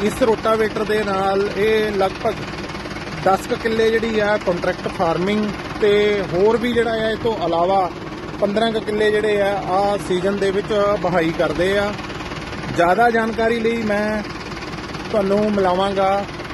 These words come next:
ਰਜਿੰਦਰ ਜੀ ਨਾਲ। ਰਜਿੰਦਰ ਜੀ ਮੇਰੇ ਨਾਲ ਤੁਹਾਨੂੰ ਆਪਣੇ ਵਿਚਾਰ ਜਿਹੜੇ ਆ ਸ਼ੇਅਰ ਕਰਨਗੇ, ਰੋਟਾਵੇਟਰ ਦੀ ਸਕਸੈਸ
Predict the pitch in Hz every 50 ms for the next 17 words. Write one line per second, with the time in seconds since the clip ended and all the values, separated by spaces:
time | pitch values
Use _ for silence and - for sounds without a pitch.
0 | - - 170 165 151 170 175 180 185 196 202 190 214 226 220 220 208 208 220 220
1 | 247 247 - - - - - - - - - - - 185 165 156 185 196 202 214
2 | 233 226 214 202 247 240 247 247 233 220 202 196 202 208 214 208 202 208 208 208
3 | 220 226 226 185 - - - - - - 220 196 185 185 202 208 214 214 190 -
4 | - 202 208 214 214 220 214 - - - - - - - - - - - - -
5 | - - - - - 143 139 143 160 - 190 180 175 170 180 190 196 190 202 202
6 | 208 202 196 190 185 185 185 180 - - - - - - 185 185 208 214 196 -
7 | 190 190 208 208 208 202 190 185 190 196 190 185 - - - - - - - -
8 | - - - - 160 170 170 - 196 202 202 202 196 202 196 180 214 214 196 -
9 | - 202 - - - 220 208